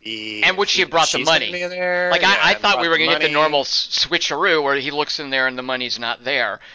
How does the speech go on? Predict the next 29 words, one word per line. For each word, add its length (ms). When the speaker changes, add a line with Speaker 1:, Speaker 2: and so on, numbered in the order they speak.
Speaker 2:
because 260
she 240
knew. 300
Like, 180
I, 240
I 80
don't 220
think 160
it 80
was 180
clear. 680
Uh, 40
Speaker 1:
Or 20
Speaker 2:
yeah, 180
Speaker 1:
one 80
Speaker 2:
I'm 60
not 100
Speaker 1:
of 60
the 60
Speaker 2:
sure 100
Speaker 1:
other 80
Speaker 2:
what 220
Speaker 1:
widows 180
Speaker 2:
we 40
Speaker 1:
is 120
there 200
to 80
sandbag 640
him. 140